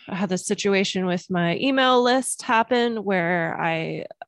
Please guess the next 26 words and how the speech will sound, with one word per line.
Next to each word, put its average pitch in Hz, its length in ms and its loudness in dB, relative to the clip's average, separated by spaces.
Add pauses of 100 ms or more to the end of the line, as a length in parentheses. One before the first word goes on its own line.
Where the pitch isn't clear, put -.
(100)
just, - 380 -4
I 180 120 0
found 170 320 0
out, 165 140 2
like, 160 200 0
"Why 156 240 -4
am 240 120 -4
I 208 100 -2
paying 175 560 -2
so - 260 -4
much?" - 540 -6
And 160 420 -4 (1200)
basically, 170 680 0
long 170 280 2
story 165 280 -2
short, 175 260 -2
it 165 80 -2
led 170 240 0
to - 100 -8
me 170 200 -4
switching 175 600 -4
over 180 280 -2
to 180 160 -2
a 165 60 0
different 170 320 -4
platform. 180 580 -2